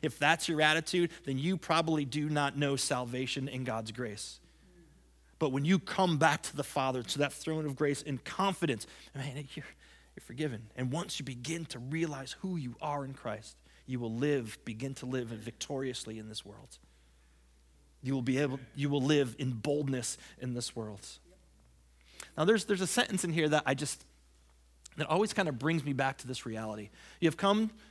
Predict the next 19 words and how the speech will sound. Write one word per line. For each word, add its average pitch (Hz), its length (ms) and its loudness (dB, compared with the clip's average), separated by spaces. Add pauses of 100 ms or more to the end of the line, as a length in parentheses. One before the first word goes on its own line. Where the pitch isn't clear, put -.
(460)
uh, 127 220 -2
it, 135 200 -6
it's 147 220 -6
the 151 100 -6
second 180 320 0
half 156 260 2
of 139 60 -4
twenty-two. 131 540 -4 (400)
You 160 80 4
have 156 100 0
come 220 240 4
to - 120 2
thousands 220 840 4 (140)
upon 156 380 2
thousands 180 800 4
of 147 300 -4
angels 147 560 0
in 131 240 0
joyful 156 640 2